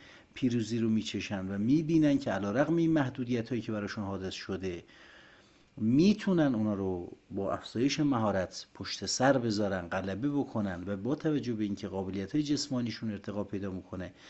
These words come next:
عملاً اون موانع ذهنی که براشون حادث شده رفع می‌شه. بنابراین اینا می‌تونن، این افراد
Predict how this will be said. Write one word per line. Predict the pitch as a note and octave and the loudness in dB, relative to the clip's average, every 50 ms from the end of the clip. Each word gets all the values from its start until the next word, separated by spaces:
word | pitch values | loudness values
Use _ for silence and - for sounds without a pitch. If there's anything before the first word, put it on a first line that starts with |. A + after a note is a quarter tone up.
| - - - - - - | -20 -20 -20 -14 -6 -2
عملاً | A2 A2 A2+ A2 A#2 C#3 C#3+ D3 | 0 2 2 4 4 2 2 2
اون | - D3 D3 | 2 2 4
موانع | C#3 B2 A2+ G#2+ G#2 G2 G#2+ G#2+ G#2+ A2 B2 D#3 D3+ F3 F3+ | 4 4 2 0 0 0 0 0 2 2 2 2 4 4 2
ذهنی | D#3+ D3 E3 D#3 C#3 C#3 D3+ D3+ D3 C#3 | 4 4 4 4 6 6 6 6 4 4
که | D3 - C#3+ | 4 2 2
براشون | C3+ B2+ B2 A#2 - - B2+ | 2 2 2 0 0 -2 0
حادث | A2 A2+ A#2 A2+ G#2+ A2+ G#2 - | 2 2 2 2 2 0 -2 -2
شده | - - A#2 G#2 F#2 G2 G2+ F#2 E2+ E2+ - - - _ _ _ _ _ _ _ _ _ _ _ _ _ _ _ _ _ - - - - - - - _ | -4 -2 -2 -2 -2 0 -2 -2 -2 -4 -8 -14 -20 _ _ _ _ _ _ _ _ _ _ _ _ _ _ _ _ _ -20 -20 -20 -20 -20 -20 -16 _
رفع | - G#2+ G2+ G#2+ A2 B2+ C#3+ D3 C#3+ D3 - - | -8 -4 -2 0 0 2 2 2 0 0 -2 -2
می‌شه. | A#2+ A2 G2+ F#2+ - - A2 G#2 A2 B2 C3 C3 - - - - _ _ | 0 0 0 -2 -2 -2 -2 -2 0 -2 -4 -6 -10 -18 -20 -20 _ _
بنابراین | G2+ G2+ G2+ G2 G2+ G#2+ B2 C3 - | -4 -2 -2 0 0 0 0 0 -2
اینا | - G2+ G2+ A2 A2+ A2+ A#2 - - _ _ | -2 -2 -2 0 -2 -2 -4 -10 -16 _ _
می‌تونن، | A2+ A2 A#2 C3+ D#3+ D#3 - - - B2+ A2 G2+ F#2 F2+ E2+ | 0 2 4 4 4 4 0 -2 -2 0 0 0 0 -2 -4
این | - G#2 G#2+ - | -4 -4 -4 -4
افراد | F#2+ F#2 - - - E2+ - - | -6 -8 -10 -12 -12 -12 -12 -12